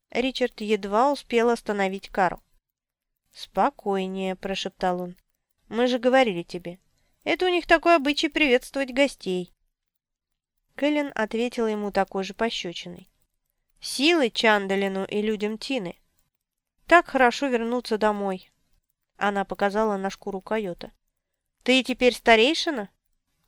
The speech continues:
Он кивнул. «Старейшина Бригендерин умер от лихорадки. Выбрали меня». Кэлен улыбнулась.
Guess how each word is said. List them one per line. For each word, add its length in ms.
Он 180
кивнул. 460
«Старейшина 760
Бригендерин 880
умер 460
от 180
лихорадки. 640
Выбрали 500
меня». 460
Кэлен 340
улыбнулась. 680